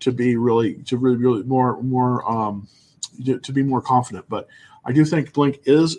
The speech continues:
available and can be, uh, can be bought at this price. Now, if you do buy it, you wanna set your stop loss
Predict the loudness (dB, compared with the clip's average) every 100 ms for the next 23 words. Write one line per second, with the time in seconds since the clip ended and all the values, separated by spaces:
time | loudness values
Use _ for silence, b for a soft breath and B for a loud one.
0 | -6 0 2 4 4 0 -2 b b b
1 | b -4 -4 -6 -4 -2 0 2 2 2
2 | 0 -2 -2 0 0 2 0 -2 -4 0
3 | 0 0 -4 -4 -4 -4 0 0 4 4
4 | 6 2 -2 b b b b 0 2 2
5 | 0 0 0 -2 -6 0 2 2 4 4
6 | 2 -2